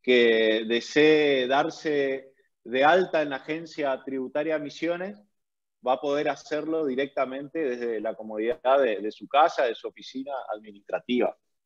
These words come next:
¿sí? Pero no solo esto, entrando a esta plataforma de cidi Misiones, si necesite hacer un ejemplo de, eh, un carnet de pescador en el Ministerio de Ecología,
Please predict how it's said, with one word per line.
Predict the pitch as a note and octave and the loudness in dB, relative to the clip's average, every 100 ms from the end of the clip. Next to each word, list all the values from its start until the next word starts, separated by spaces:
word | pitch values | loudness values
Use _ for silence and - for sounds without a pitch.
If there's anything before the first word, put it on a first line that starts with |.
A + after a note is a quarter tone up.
| _ _ _ | _ _ _
¿sí? | G#2 A2+ - - - _ _ _ _ | -4 -4 -6 -20 -20 _ _ _ _
Pero | - C3 | 4 4
no | D3 E3+ | 6 4
solo | G3+ G3+ | 6 4
esto, | G#3 A#2+ F#2 - _ _ _ | 4 -2 -8 -14 _ _ _
entrando | - A#2 G#2 D#3 G3 F#3 | -10 -8 2 2 4 2
a | D#3+ | 0
esta | D#3 C3 | 0 -2
plataforma | B2+ B2 A#2 - D#3 D#3+ C#3+ | -2 -2 -4 -4 -4 -2 -4
de | |
cidi | C3+ D3+ D3+ | -4 -2 -2
Misiones, | D3 C3+ D#3 D#3 D#3+ E3+ - _ _ _ | -2 -4 -2 -2 -2 -8 -14 _ _ _
si | - C3+ C3+ C3 C3 B2+ | -10 -2 0 2 0 0
necesite | C3+ C#3 C3 E3 F#3+ - F#3+ F#3 F3+ - _ - | -4 -4 -4 -4 -4 2 4 4 2 -2 _ -6
hacer | B2 - D#3 E3 | -6 2 2 2
un | D3 C#3 | 0 -6
ejemplo | B2 - D3 D3 C3+ A#2 G2+ - | -6 -2 -2 2 4 4 0 -10
de, | A#2 G#2+ G2+ G2 F#2 - _ _ _ _ | -4 -2 0 -2 -4 -8 _ _ _ _
eh, | G#2 G2+ G2+ - | -2 0 0 0
un | C3 C#3 | 0 4
carnet | C3+ A#2 C3+ E3+ F3+ - - - | 6 6 8 6 4 -4 -12 2
de | B2 A#2+ | 4 4
pescador | C#3 - C3 A#2+ D#3+ G3+ - | 2 2 6 8 10 8 4
en | C#3+ | -4
el | C3 B2 | -4 -4
Ministerio | B2 A#2 - E3 E3+ | -6 -6 0 2 4
de | |
Ecología, | C#3 B2+ A#2 - F3+ D3+ G#2 | 2 2 -2 -4 -6 -6 -6